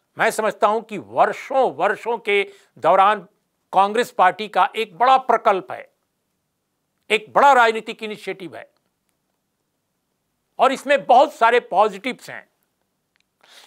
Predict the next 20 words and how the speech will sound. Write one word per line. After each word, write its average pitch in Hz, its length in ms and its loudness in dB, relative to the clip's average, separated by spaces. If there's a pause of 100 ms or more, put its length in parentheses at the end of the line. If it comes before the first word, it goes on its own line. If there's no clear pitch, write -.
(360)
इस - 280 0
दरमियान 208 580 2 (2750)
गुलाम 254 500 2
नबी 214 180 -2
आज़ाद 180 440 2
ने 170 160 -8
जो 160 200 -10
गंभीर 160 680 -12 (100)
आरोप 180 460 2
कुछ - 240 -16
लगाए 139 320 -10
हैं 147 140 -14
कांग्रेस 135 400 -18
पार्टी 131 360 -14
पर, - 340 -14 (840)
और 233 160 4
अपने 254 280 0
पार्टी 214 480 0
छोड़ने 226 480 -4
के 247 260 2